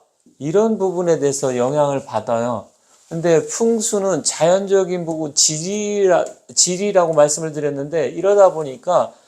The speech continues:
사실은 이 부분은 개인한테 받는 게 아니라,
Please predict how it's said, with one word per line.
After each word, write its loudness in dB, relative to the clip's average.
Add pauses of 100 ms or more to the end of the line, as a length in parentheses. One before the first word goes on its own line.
(220)
사실은 0 (380)
이 -4
부분은 0 (580)
개인한테 4
받는 -2
게 2
아니라, 4